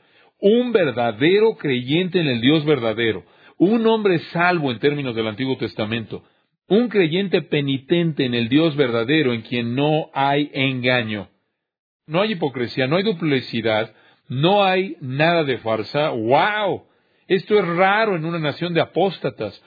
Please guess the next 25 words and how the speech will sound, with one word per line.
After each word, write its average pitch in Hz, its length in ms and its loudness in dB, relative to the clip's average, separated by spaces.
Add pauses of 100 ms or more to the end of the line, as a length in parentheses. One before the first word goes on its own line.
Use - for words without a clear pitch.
(160)
en 143 120 -2
una 202 320 0
nación 170 400 -2
de 160 80 2
hipócritas, 165 760 -2 (300)
en 151 140 2
una 233 160 4
nación 180 480 -2
de 160 180 0 (400)
personas 190 460 0
que 165 120 -4
supuestamente 165 880 -2
son 170 280 -2
rectas, 147 800 -2 (180)
que 135 140 0
se 151 100 2
exaltan 190 580 0
a 117 80 -6
sí 131 160 -8
mismos. 117 680 -8 (380)
Este 220 320 0
es 196 160 -2
un 196 320 -2
hombre 185 520 2
honesto, 135 960 -2